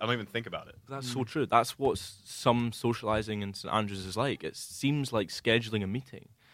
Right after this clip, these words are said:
Speaker 2: You know, you, you ask, "Oh, when can you hang out?" "Sorry, no, I've got this at five, I've got this at, you know, after this I've got h-, something at half six, and then I'm going out with these." I, I don't know. I feel like, um, real friendship is like flu-, it's like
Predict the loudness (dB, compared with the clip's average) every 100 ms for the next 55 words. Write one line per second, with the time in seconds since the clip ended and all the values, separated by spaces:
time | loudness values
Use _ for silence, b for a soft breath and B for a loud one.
0 | b b 0 2 2 4 4 4 2 0
1 | 0 0 -2 -2 -2 -2 -4 -2 -2 0
2 | -2 2 2 2 -2 -10 -4 0 0 0
3 | -6 -12 -12 -14 _ b b b b -8
4 | -8 b b b _ -4 -4 -2 -6 -6
5 | -8 -10 -10 -8 -8 -4 0 0 0 0
6 | 0 0 -6 -8 -8 -6 0 2 4 0
7 | -4 -10 -12 b b b b _ _ -10
8 | -10 -4 0 2 2 2 -2 0 4 4
9 | 4 0 _ _ _ _ _ _ _ _
10 | _ 0 2 4 0 -4 -10 _ 4 6
11 | 6 2 0 -4 -4 -6 -6 -6 -6 -8
12 | -14